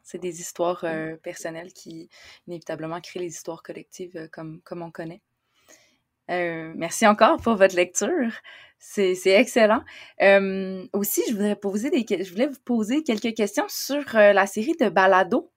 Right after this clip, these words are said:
Speaker 1: qui est sortie sur Radio-Canada. Euh, ça s'est passé ainsi. Est-ce que vous pourriez nous parler un peu plus de ce projet ?
Speaker 2: Oui, ça, c'était, euh,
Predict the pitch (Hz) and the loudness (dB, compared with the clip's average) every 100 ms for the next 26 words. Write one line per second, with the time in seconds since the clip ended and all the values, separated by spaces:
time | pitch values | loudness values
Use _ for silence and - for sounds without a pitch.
0 | _ _ - 208 196 285 - 277 - 220 | _ _ -10 -8 -4 -4 -4 -14 -8 -6
1 | 208 190 180 202 - 185 185 180 - - | -4 -4 -4 -6 -4 -2 -2 -2 -8 -10
2 | - - - - 190 180 175 180 185 196 | -20 -20 -10 0 4 4 4 0 -2 -4
3 | 208 185 175 - 233 196 - - 330 _ | -2 -2 -2 -4 -4 -4 -4 -4 -4 _
4 | _ - - 320 196 170 _ _ 202 196 | _ -12 -4 -4 -4 -10 _ _ -6 0
5 | 240 220 - 196 247 214 196 285 208 202 | 2 2 0 0 0 -2 -6 -6 -6 -6
6 | 190 - 175 302 _ _ _ _ _ _ | -8 -4 -4 -6 _ _ _ _ _ _
7 | _ _ _ _ _ _ _ _ _ 196 | _ _ _ _ _ _ _ _ _ -6
8 | 208 269 - 247 - 185 196 208 208 170 | -4 -4 -6 -8 -6 -8 -6 -8 -8 -8
9 | 160 156 156 | -8 -10 -12